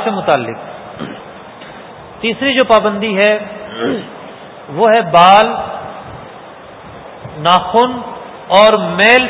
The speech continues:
سے متعلق۔ جب پسینہ وغیرہ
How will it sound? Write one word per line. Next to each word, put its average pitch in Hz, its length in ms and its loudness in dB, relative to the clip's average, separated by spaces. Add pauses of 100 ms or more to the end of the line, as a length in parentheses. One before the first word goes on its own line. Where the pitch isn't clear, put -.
سے 233 80 0
متعلق۔ 160 880 -4 (2250)
جب 175 160 -8
پسینہ 214 400 -6
وغیرہ 208 200 0